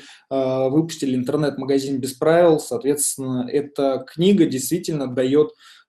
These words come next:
э, доверие, э, относительно мне, относительно компании со стороны тех, кто прочитал эту книгу, потому что она напечатана, она продаётся там в крупнейших,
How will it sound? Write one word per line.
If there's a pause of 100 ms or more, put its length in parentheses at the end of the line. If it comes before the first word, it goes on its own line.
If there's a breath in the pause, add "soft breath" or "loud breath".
э,
доверие,
э, (540)
относительно
мне,
относительно
компании
со
стороны
тех, (100)
кто
прочитал
эту
книгу,
потому
что
она (100)
напечатана,
она
продаётся
там (380 loud breath)
в
крупнейших,